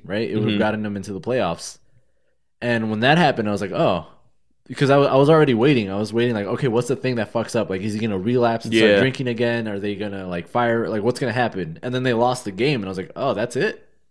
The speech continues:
Speaker 1: Like,
Speaker 2: Yeah, that, it seemed like nothing.
Speaker 1: Yeah, but then
Speaker 2: Yeah.
Speaker 1: that wasn't even it. That was just kinda, like, to throw you off.
Speaker 2: Yeah, for sure.
Speaker 1: 'Cause he, he does end up, like, uh, relapsing, but
Speaker 2: He does.
Speaker 1: it's,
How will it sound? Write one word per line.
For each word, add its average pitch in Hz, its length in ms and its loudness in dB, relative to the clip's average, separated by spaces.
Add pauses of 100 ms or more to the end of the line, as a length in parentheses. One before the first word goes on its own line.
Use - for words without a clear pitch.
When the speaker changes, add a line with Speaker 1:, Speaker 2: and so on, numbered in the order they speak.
(100)
Speaker 1:
Like, 107 180 -2
Speaker 2:
Yeah, 170 140 6
that, 147 240 6
it 156 80 0
seemed 170 240 4
like 120 200 6
nothing. 104 500 -2
Speaker 1:
Yeah, 120 380 2
but 131 140 2
then 135 120 4
Speaker 2:
Yeah. 127 40 2
Speaker 1:
that 143 140 6
wasn't 135 240 6
even 117 260 0
it. 120 220 0
That 107 80 -2
was 113 160 -2
just - 140 -12
kinda, 117 220 -2
like, 101 240 -2
to 107 80 -4
throw 113 280 0
you 107 200 2
off. 110 360 -2 (680)
Speaker 2:
Yeah, 117 320 6 (280)
for - 180 -8
sure. 110 280 -2 (200)
Speaker 1:
'Cause 117 160 -2
he, 117 240 0
he 127 140 2
does 151 240 8
end 120 160 2
up, 110 200 0
like, 104 320 -2 (240)
uh, 95 360 -2
relapsing, 101 720 0 (840)
but 107 300 2
Speaker 2:
He 95 60 2
does. 95 200 -4
Speaker 1:
it's, - 640 -6